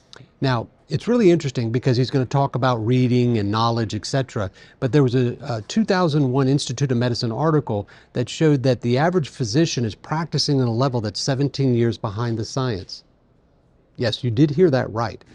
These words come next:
Seventeen years behind the science. And I've mentioned this quite a bit because that was two thousand one. Now, with all the massive information that we're now dealing with today on a daily bas-, basis, on an hourly basis,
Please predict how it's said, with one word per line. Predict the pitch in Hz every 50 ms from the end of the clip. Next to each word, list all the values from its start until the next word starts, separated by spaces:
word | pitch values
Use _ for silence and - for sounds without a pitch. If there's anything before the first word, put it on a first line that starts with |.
| - _ _ _ _ _ -
Seventeen | - - - 143 139 175 180 143 - 160 175 180 170 156
years | 139 135 131 131 127 117
behind | - - 120 - - 123 113 117 120 120
the | 113
science. | - - 147 135 117 101 101 92 120
And | 113 113
I've | 107
mentioned | 110 127 139 123 - 127 117
this | 110 101 -
quite | - - - 123 113 107
a | 104
bit | 98 143 151 135 107 104 _ _ - - - - _ -
because | - 131 - 139 -
that | - 156 143
was | 143 131 -
two | - - 139
thousand | 113 120 117 117 98 110 110 107 107
one. | 123 143 139 104 95 90 - - - - _ - -
Now, | 135 127 120
with | 117 127 120 156
all | 147 143
the | 123 110
massive | 110 117 135 143 156 160 - 147 113 131
information | 139 127 - 123 113 117 135 156 151 - 135
that | 120 117 113 110
we're | 117
now | 120 120 117 117 110
dealing | 98 95 117 143 196 226 208 143 117
with | 110 104 95 -
today | - 131 113 107 104 107
on | 107 104
a | 101
daily | 101 92 - - 120 143 185 190 147 113
bas-, | 92 - 120 147 165 160 - -
basis, | - 123 151 180 165 - 101 92 -
on | 98 101
an | 101 85 104
hourly | 131 151 170 165 147 120 104
basis, | 87 - 131 170 185 - - - 92 85 - -